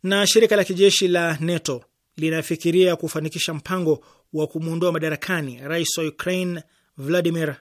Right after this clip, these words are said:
Zelensky kwa kumchafua kabla ya uchaguzi ujao utakaofanyika mwakani. Hayo yameelezwa katika ripoti iliyotolewa na shirika la ujasusi la Russia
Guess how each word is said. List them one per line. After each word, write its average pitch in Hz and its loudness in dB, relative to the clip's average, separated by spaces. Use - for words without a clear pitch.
Zelensky 175 -2
kwa 160 -2
kumchafua 160 -2
kabla 160 -6
ya 160 -6
uchaguzi 151 -6
ujao 156 -2
utakaofanyika 147 -6
mwakani. 139 -8
Hayo 208 2
yameelezwa 160 -2
katika 151 -6
ripoti 156 -4
iliyotolewa 147 0
na 147 -8
shirika 151 -4
la 147 -4
ujasusi 165 -4
la 156 -6
Russia 170 -2